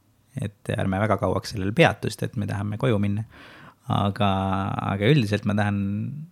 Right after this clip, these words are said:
adresseerida seda, et, et see on huvitav mõttekoht minu jaoks. Et tavaliselt esimene asi, mis,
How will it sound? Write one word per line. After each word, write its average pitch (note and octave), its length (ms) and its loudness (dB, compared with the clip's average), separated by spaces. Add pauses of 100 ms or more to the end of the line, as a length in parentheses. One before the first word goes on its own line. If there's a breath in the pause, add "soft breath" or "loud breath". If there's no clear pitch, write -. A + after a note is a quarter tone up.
(160)
adresseerida G#2 840 -2
seda, A2 340 -4
et, - 460 -10 (580)
et G#2 280 -8
see - 220 -6
on G#2 140 2
huvitav G2 300 -2
mõttekoht A2+ 580 0
minu G#2 180 2
jaoks. G2+ 360 -2 (600)
Et F#2+ 340 -2
tavaliselt G2 720 2
esimene G#2+ 360 2
asi, G#2+ 140 2
mis, F#2+ 180 -2